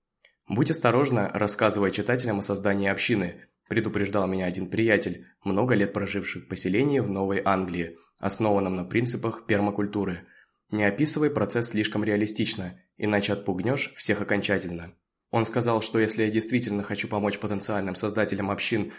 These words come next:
в достижении цели, мне стоит рассказывать по возможности меньше,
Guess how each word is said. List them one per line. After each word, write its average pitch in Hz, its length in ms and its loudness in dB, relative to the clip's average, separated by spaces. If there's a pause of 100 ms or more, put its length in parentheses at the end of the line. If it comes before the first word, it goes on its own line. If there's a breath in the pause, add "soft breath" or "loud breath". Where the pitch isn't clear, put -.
в - 80 -10
достижении 101 640 0
цели, 147 480 0 (180)
мне 127 220 6
стоит 113 260 0
рассказывать 98 560 0
по 95 80 -2
возможности 113 800 0
меньше, 104 580 2